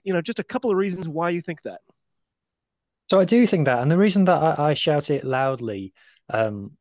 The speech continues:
Speaker 2: is because it, as a league, it gets such a hammering off certain quarters that I feel that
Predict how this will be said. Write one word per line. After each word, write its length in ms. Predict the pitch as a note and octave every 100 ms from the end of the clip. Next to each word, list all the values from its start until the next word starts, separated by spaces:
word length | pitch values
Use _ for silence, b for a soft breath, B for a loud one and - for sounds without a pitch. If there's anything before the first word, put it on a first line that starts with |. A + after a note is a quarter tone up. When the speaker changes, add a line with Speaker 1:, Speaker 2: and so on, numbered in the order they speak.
| -
Speaker 2:
is 240 | B2 B2
because 600 | - - C#3 C3+ C#3 A#2 -
it, 140 | D3 C3
as 200 | C#3 C3
a 40 |
league, 240 | C3+ C#3 C3
it 140 | A#2+
gets 240 | C#3+ C3+ -
such 420 | - - C#3+ -
a 80 | B2+
hammering 400 | C3 B2 A#2 A2
off 160 | G#2+
certain 320 | - A#2 A#2
quarters 380 | A2+ B2 A#2+ G#2+
that 140 | A2 G#2+
I 60 |
feel 300 | - B2+ A#2+
that 200 | A2 G#2+